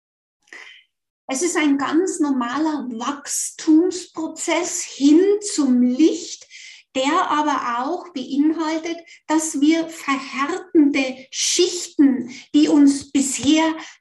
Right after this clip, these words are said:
klein gehalten haben, an die wir bisher wie angestoßen sind, dass die jetzt so wie durchbrochen werden möchten, sich öffnen werden möchten,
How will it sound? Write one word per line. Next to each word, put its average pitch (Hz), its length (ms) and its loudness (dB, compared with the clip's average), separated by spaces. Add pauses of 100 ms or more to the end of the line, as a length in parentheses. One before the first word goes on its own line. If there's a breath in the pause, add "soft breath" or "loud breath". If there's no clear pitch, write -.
klein 277 540 4
gehalten 254 580 0
haben, 262 180 -4
an 277 220 0
die 285 160 0
wir 277 160 -2
bisher 269 580 -2
wie 277 340 4
angestoßen 311 1000 -2
sind, - 460 -6 (280 loud breath)
dass 277 240 -6
die 254 140 -6
jetzt 311 340 -4
so 247 200 -10
wie 311 400 0 (120)
durchbrochen 277 880 -2
werden 302 400 0
möchten, 294 560 -4 (120 loud breath)
sich - 480 -14
öffnen 311 600 0
werden 277 400 -4
möchten, 254 520 -12